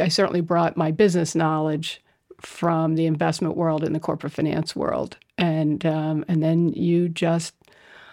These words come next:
learn as fast as you can. You know, I just, it was great to be able to focus. But one of the interesting things about End Solutions is that it, it's not just product development in one industry. So you still get the feeling that you're involved in multiple industries and multiple things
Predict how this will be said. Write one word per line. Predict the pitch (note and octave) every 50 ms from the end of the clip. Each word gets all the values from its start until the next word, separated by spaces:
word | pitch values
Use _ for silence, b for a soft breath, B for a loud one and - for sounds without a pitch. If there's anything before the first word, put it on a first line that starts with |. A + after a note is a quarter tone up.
| B B B B _ - -
learn | E3+ E3 D#3+ E3 E3+ E3+ F3 F#3
as | E3 E3+
fast | - E3 E3 E3+ E3 -
as | E3 D#3+
you | - -
can. | - E3 D3 E3 F#3 F#3 - D#3 F3 -
You | - F3 E3
know, | E3 D3+ D#3 D#3 E3
I | E3 D#3
just, | D#3+ F3 D#3+ - -
it | F3+
was | F#3 G3 F#3
great | - G#3+ G#3 G#3 G3+
to | - G3
be | F3 F#3
able | F3+ F3 E3+ E3
to | E3 E3
focus. | - - E3 D#3+ D#3+ D#3+ E3 E3 E3 - -
But | - - F#3 - - B B B B B B
one | - A#3 C4+
of | D4
the | C#4+ A#3+
interesting | A3 G#3 A3 F3+ - G#3+ F#3+ E3+
things | F3+ F3 E3
about | D#3+ E3 E3 -
End | E3 E3 D#3+
Solutions | - - E3+ F3 A3+ B3+ - - F3+ E3 D#3+ E3 D#3+ -
is | - E3+ F#3+ E3 D#3+
that | F#3 F3 E3+ E3 -
it, | E3 - - - _ _
it's | - G#3 F#3+ - - -
not | G3+ F#3+ G3 G#3
just | - G#3 - -
product | - G3 F3+ F3 E3 E3
development | F3 E3 F3 E3+ E3+ - F3 F3 -
in | D#3+ E3 D#3+
one | D#3+ E3 E3 E3 E3
industry. | E3 E3 E3+ E3 E3 - G2 - - - - - B B B B B
So | B - - G3
you | F#3 F#3
still | F3+ - - - B3 A#3+
get | A3+ F#3 F#3+ F3+ - -
the | E3
feeling | - - D3+ E3 F3+ F#3+ F#3 F3 D#3+ - - E3
that | - - E3+ E3 -
you're | - F3+ F3+
involved | E3 D#3+ E3 E3 D#3+ E3 D#3+ E3
in | E3 D#3+
multiple | D#3+ E3 E3 E3 E3 F3 D#3+ E3+ -
industries | E3 E3+ E3+ D#3+ D#3+ E3 - E3+ E3 D#3 D#3+
and | E3 D#3
multiple | D#3+ D#3+ D#3+ D#3+ - E3 - -
things | - - E3 D#3+ D#3 - - F#3 - -